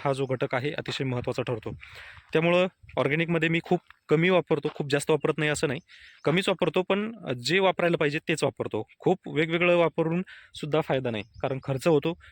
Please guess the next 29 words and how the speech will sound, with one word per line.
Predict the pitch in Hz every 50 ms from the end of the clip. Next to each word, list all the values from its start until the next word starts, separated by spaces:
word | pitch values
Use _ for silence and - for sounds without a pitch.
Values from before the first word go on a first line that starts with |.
| - _ _
खर्चसुद्धा | - 135 131 139 165 165 165 156 156 147
तेवढा | 151 151 156 156 147
रिकव्हर | 143 - 143 131 127
व्हायला | 127 123 113
पाहिजे. | - 113 110 101 101 - _ _ _ - - - - _ _ -
तर | 160 - -
अशा | - 143 - 180
पद्धतीनं | 190 196 180 185 196 185 185
तुम्हाला | 180 190 170 170 170
नियोजन | 160 165 156 151 147 151 147
करायचं | - 143 135 123 135
आहे, | 156 170
ज्याच्यामध्ये | 147 139 - 147 143 143 139 147 185 - _ _ - - _ _ _ -
तुम्ही | 147 156 190
अगदी | - - 160 151 196
कमी | - 185 180 190 -
खर्चामध्ये, | 175 147 - 165 156 156 151 170 202 - _ _ 165 170 160
अ, | - 135 127 123 -
तयारी | 147 139 135 127
करू | - 131 120
शकता. | 110 127 - -
आता | 127 - 160
याच्यामध्ये | 160 185 175 165 170
नांगरणी | 160 160 156 156 160 160 160 151
केली, | 160 147 147 175 - _ _ _ _ _
नांगरणीनंतर | 135 139 143 151 160 175 185 190 190 185 170 - 175
रोटावेटर | 170 156 - - 165 151 151 - 160
मारलेला | 151 143 127 127 135 135 147 156
नाही. | 165 151 120 113